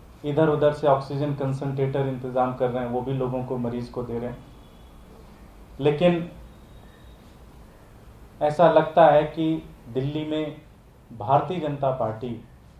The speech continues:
एक युद्ध लड़ रही है दिल्ली वालों से। आज तक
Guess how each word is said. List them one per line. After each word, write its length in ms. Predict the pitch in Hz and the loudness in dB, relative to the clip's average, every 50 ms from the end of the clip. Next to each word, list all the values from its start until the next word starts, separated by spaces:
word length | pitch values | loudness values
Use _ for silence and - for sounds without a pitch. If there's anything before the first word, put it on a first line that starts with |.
| - - - - - - - - - - - - - - - - - - 175 | -20 -20 -20 -20 -20 -20 -20 -20 -20 -20 -20 -20 -20 -20 -20 -20 -20 -8 -6
एक 160 | 190 196 - - | -6 -6 -6 -12
युद्ध 340 | 143 135 139 226 - - 170 | -12 -4 -2 -2 0 0 0
लड़ 260 | 160 139 139 131 127 | 2 2 2 0 0
रही 220 | 127 131 127 120 | -2 -4 -4 -4
है 100 | 127 123 | -6 -6
दिल्ली 260 | 117 117 110 110 117 | -6 -8 -10 -10 -8
वालों 280 | 107 104 101 101 104 104 | -6 -6 -8 -8 -10 -12
से। 220 | 101 - 113 110 - - - _ - - - - - - - _ _ - - - _ - - - - - _ - _ _ _ _ 151 | -14 -16 -20 -20 -20 -20 -20 _ -20 -20 -20 -20 -20 -20 -20 _ _ -20 -20 -20 _ -20 -20 -20 -20 -20 _ -20 _ _ _ _ 2
आज 340 | 170 185 202 220 214 214 208 | 6 8 8 8 8 6 0
तक 600 | 202 - - - 220 214 214 - 226 - - - | -4 -6 2 2 2 2 2 -2 -8 -10 -10 -14